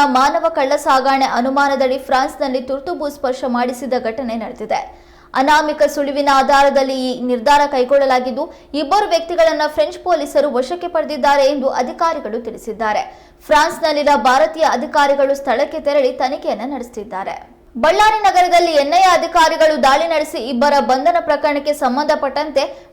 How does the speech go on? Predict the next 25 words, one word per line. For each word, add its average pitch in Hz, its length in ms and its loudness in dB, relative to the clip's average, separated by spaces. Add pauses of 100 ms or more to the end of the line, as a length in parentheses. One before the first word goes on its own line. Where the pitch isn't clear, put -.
ಬಳ್ಳಾರಿ 381 460 4
ಜಿಲ್ಲಾ 311 280 0
ಪೊಲೀಸ್ 330 420 0
ಇಲಾಖೆ 285 320 2
ಮೂಲಗಳಿಂದ 294 600 0 (180)
ಶಂಕಿತ 285 400 -6
ಉಗ್ರರು 285 380 0
ನಡೆಸಿದ್ದ 262 460 -4
ಸಂಚಿನ 269 560 -4
ಬಗ್ಗೆ 277 680 -4
ಸ್ಫೋಟಕ 403 560 0
ಮಾಹಿತಿ 277 520 -2
ಹೊರಬಿದ್ದಿದೆ. 220 880 -6 (240)
ನವೆಂಬರ್ 415 500 4
ಇಪ್ಪತ್ತೆರಡರಂದು 381 800 2
ರಸಗೊಬ್ಬರ 349 580 2
ಮಳಿಗೆಯಲ್ಲಿ 339 520 0
ಸ್ಫೋಟಕ 349 480 0
ತಯಾರಿಕೆಗೆ 311 640 0
ಬಳಸಲು 285 480 2 (340)
ಒಂದು 339 280 2
ಕೆಜಿ 359 320 -2
ಅಮೋನಿಯಾ 349 500 0
ನೈಟ್ರೇಟ್ 320 460 -2
ಖರೀದಿಸಿದ್ರು. 240 920 -2